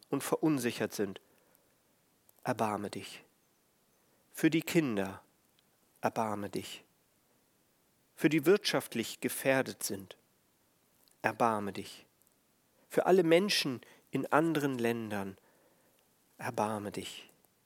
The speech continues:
Für die Verstorbenen und die Trauernden, erbarme dich.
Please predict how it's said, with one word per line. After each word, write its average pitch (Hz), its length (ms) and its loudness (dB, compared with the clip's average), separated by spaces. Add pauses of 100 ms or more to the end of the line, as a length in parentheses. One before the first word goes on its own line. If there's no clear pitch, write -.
(300)
Für - 180 0
die 127 140 2
Verstorbenen 139 1120 2 (540)
und 131 200 -2
die 131 80 0
Trauernden, 95 720 -4 (1300)
erbarme 98 480 -2
dich. - 360 -12